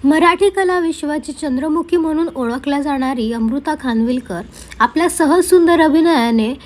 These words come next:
अभिनेत्रीने सर्वांना भुरळ घातली आहे. फॅशन असो वा किंवा मग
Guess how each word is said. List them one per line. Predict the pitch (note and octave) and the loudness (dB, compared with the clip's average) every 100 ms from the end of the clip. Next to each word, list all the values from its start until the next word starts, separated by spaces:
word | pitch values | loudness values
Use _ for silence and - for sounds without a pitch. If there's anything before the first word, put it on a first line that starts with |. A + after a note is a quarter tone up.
| - - - - - - - | -20 -20 -20 -20 -20 -12 -4
अभिनेत्रीने | A3+ C#4+ F4 E4+ D#4+ D#4+ D#4+ | 0 2 2 2 0 2 0
सर्वांना | D#4+ D4+ B3+ B3+ C4+ | 0 0 0 0 0
भुरळ | D#4 C4+ A3 | 2 2 2
घातली | G#3+ G#3 G3+ G3 | 0 -4 -4 -6
आहे. | F3+ F#3+ F#3+ - - - | -6 -8 -12 -18 -12 2
फॅशन | D4+ D4 F4+ G4 | 2 2 0 2
असो | F#4 F4+ D#4+ D#4 | 2 2 0 2
वा | D4 | 2
किंवा | D4+ D#4 D4+ D4 D4+ | 2 -2 0 0 0
मग | C#4 B3+ C#4+ | 0 -2 -4